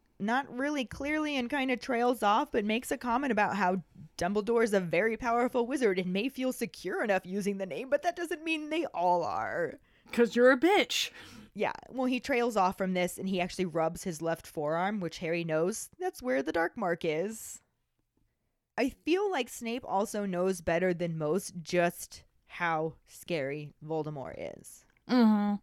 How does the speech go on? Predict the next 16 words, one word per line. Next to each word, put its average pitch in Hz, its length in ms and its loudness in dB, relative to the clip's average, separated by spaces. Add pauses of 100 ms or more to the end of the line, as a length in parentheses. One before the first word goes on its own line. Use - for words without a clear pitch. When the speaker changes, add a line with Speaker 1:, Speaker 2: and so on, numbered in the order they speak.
(320)
Speaker 2:
Well, 359 120 2
he's 403 180 4
seen 427 240 4
it 254 120 2
in 233 120 8
person. 247 600 -4
Speaker 1:
Yeah. 202 380 -2 (760)
And 240 120 0
he's 285 160 -4
been 277 220 -2 (160)
forced 320 380 -4
into 339 300 -4
a 254 60 4
lot 233 240 2
of 311 120 -4
things 262 800 -6